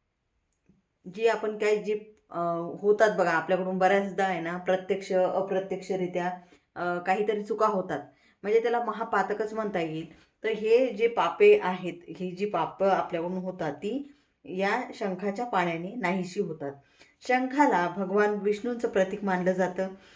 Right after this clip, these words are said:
याच्या आवाजामुळे वातावरणातील नकारात्मकता ही दूर होते. शुद्ध असं वातावरण तयार होतं. पूजेच्या वेळी शंख फुंक-, फुंकल्याने वातावरणात सात्विकता निर्माण होते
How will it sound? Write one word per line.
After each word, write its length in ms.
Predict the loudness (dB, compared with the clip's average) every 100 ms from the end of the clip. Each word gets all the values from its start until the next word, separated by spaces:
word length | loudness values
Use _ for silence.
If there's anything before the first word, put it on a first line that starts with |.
| -16 -4
याच्या 420 | -4 -4 0 2
आवाजामुळे 880 | 2 0 0 2 2 2 0 0 0
वातावरणातील 760 | -2 0 2 2 2 0 -2
नकारात्मकता 580 | -2 2 2 2 -2 -4
ही 120 | -4
दूर 220 | -2 0 2
होते. 420 | 0 -4 -10 -12 _ _ _ _
शुद्ध 280 | -8 -4 2
असं 300 | 2 2 2
वातावरण 500 | 4 4 4 2 2 0
तयार 280 | 2 2 2
होतं. 300 | -4 -6 -6 _ _ _ -8
पूजेच्या 400 | -6 -4 2 4
वेळी 400 | 4 2 -2 -4
शंख 380 | -2 -2 -2 -2
फुंक-, 340 | -4 -6 -14
फुंकल्याने 640 | -6 -4 -2 2 2 2 0
वातावरणात 580 | -2 2 4 4 2 -2
सात्विकता 560 | 0 -2 -2 -4 -2
निर्माण 340 | 0 0 0 0
होते 440 | -2 -4 -8 -10